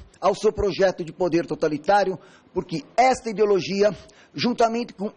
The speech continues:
outras iniciativas do governo, quer conduzir o Brasil a um regime totalitário. Sabemos que as ideologias a miúde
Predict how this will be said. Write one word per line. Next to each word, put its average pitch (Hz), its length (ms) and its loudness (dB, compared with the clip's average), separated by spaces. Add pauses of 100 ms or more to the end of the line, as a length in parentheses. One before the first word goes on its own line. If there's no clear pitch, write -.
outras 226 420 0
iniciativas 220 720 -2
do 220 60 -4
governo, 190 520 2 (300)
quer 196 340 2 (300)
conduzir 190 520 0
o 185 60 2
Brasil 175 500 0 (320)
a 170 100 0
um 180 40 2
regime 156 420 0
totalitário. 135 800 -4 (580)
Sabemos 208 640 0
que 202 240 -6 (600)
as 170 160 -2
ideologias 202 640 2
a 208 100 2
miúde 214 460 -4